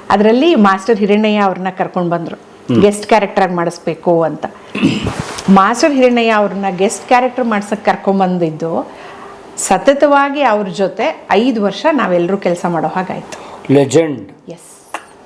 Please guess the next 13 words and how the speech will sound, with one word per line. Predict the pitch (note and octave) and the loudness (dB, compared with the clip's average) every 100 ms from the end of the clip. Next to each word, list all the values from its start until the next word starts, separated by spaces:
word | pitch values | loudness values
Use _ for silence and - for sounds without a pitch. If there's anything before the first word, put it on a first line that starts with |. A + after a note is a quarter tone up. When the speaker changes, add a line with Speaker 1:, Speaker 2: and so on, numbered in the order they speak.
| - - - - | -20 -20 -12 -2
Speaker 1:
ಅಣ್ಣ | G3 A3 | 2 4
ಬಂದು | A3 G3+ G3 G#3+ D#4+ - - - - - - - | 4 4 6 4 2 -2 -20 -20 -20 -20 -6 2
ಸೆಟ್ಟಲ್ಲಿ | G#3+ G#3 A#3 A3 A#3 | 2 4 4 4 4
ನಮ್ಮೆಲ್ಲರ | G#3+ G3 F3+ F#3+ G#3 | 4 4 6 4 4
ಜೊತೆ | G3+ G3 G3+ G3 | 0 -2 -2 -2
ನಮ್ಗಳ | F3+ F3+ G#3+ A#3 A3 | 0 2 4 4 4
ಹಾಗೆ | G3+ F#3 G3 | 2 0 -2
ಬೆರೆತು | F3 F3 E3+ - C4 - - - - - - - - | -2 -4 -4 -2 -4 -4 -18 -20 -20 -20 -18 -8 -2
ನಕ್ಕು | F#3+ - - C4 | -2 0 4 4
ನಕ್ಕು | A3+ F#3+ F#3 A3+ A3+ G#3+ G3 | 4 0 0 4 4 4 2
ನಾವು | F#3 E3+ E3+ | -2 -2 0
ಅವ್ರ | E3+ F3 | -2 -2
ಮಾತಿಗೆ | E3+ F3 F3+ G#3+ | -4 -6 0 0